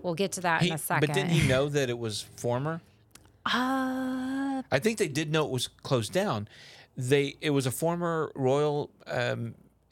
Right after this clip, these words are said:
Speaker 1: Royal Canadian Air Force.
Speaker 2: Yeah, and,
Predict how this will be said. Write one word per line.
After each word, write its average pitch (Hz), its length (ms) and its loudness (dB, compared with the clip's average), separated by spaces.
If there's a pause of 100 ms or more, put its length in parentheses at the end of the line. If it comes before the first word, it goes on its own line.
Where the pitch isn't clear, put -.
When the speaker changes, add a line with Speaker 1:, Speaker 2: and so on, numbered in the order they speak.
(420)
Speaker 1:
Royal 220 360 4
Canadian 202 480 0
Air 147 140 -4
Force. - 580 -10
Speaker 2:
Yeah, 101 340 0
and, 117 340 -2